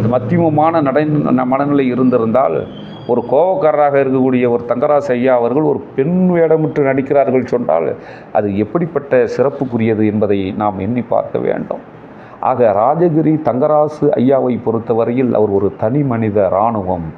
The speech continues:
இந்த க-, இயக்கத்திற்கு கிடைச்ச மிகப்பெரிய வரலாற்று செப்பேடு. இன்னும் சொல்லப்போனால், இப்படிப்பட்ட வீரர்கள், தீரர்கள், சுயமரியாதை வீரர்கள்லாம் திராவிட கழகத்தில் பெரியார் தொண்டர்களாக இருந்திருக்கிறார்கள் என்பதை நினைக்கின்ற பொழுது,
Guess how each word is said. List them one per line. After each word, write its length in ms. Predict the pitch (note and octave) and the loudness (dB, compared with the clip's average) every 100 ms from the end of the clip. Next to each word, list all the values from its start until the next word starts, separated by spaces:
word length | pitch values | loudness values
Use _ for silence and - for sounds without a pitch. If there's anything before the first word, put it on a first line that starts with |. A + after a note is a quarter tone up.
| - - - - - | -16 -20 -20 -20 -8
இந்த 200 | G#2+ G#2+ | -2 0
க-, 120 | G#2+ G#2 | 0 0
இயக்கத்திற்கு 760 | G2 B2+ D3 D#3+ - B2 - | 0 0 0 -4 -4 -6 -6
கிடைச்ச 440 | G#2 G#2+ - - B2 | -4 -2 -2 -2 -2
மிகப்பெரிய 600 | G#2 A#2+ A#2+ B2+ C#3 B2 | 0 0 0 2 2 0
வரலாற்று 600 | F#2+ A2 C3 B2+ - G#2+ - | 0 0 0 0 -4 -6 -4
செப்பேடு. 680 | G#2 - B2+ F#2+ F#2+ E2+ - - - - - | -6 -2 -2 0 0 -2 -6 -16 -20 -12 -4
இன்னும் 260 | A2 D3+ | 0 0
சொல்லப்போனால், 600 | - B2 B2+ - B2+ D#3+ | 0 -2 -2 -2 0 0
இப்படிப்பட்ட 580 | C3 - D#3+ D#3+ E3 - | -2 -2 -2 -2 -2 0
வீரர்கள், 640 | A#2+ D#3 F3 D3 C3+ D3+ | 0 2 2 2 2 -2
தீரர்கள், 680 | - D#3 D#3+ C3+ B2+ C#3 D3+ - - - - - | 0 2 2 2 0 0 -2 -6 -14 -20 -20 -12
சுயமரியாதை 720 | - C#3+ D#3+ E3 D#3 D3 C#3 | 0 2 2 2 2 2 2
வீரர்கள்லாம் 600 | C3 C3 B2+ B2+ B2+ D#3 | 2 2 2 2 0 0
திராவிட 380 | C3 B2+ C#3 C3+ | 0 0 0 0
கழகத்தில் 540 | B2 A#2+ A#2+ - D3+ C#3+ | 0 -2 -2 -4 -2 -2
பெரியார் 500 | B2 C#3+ C#3+ C3 A#2+ | 0 2 2 0 -2
தொண்டர்களாக 520 | A#2 A#2+ A2+ A2+ A2+ | 0 0 2 2 2
இருந்திருக்கிறார்கள் 840 | D3 B2 D3 D#3 D3 C#3 C3 B2+ | 0 0 0 0 0 0 0 0
என்பதை 280 | B2 A#2 A#2+ | 0 0 0
நினைக்கின்ற 520 | A2+ A2 C#3+ C#3 - | 0 -2 -2 -4 -4
பொழுது, 460 | A2+ B2 D3+ C3+ | -2 0 0 0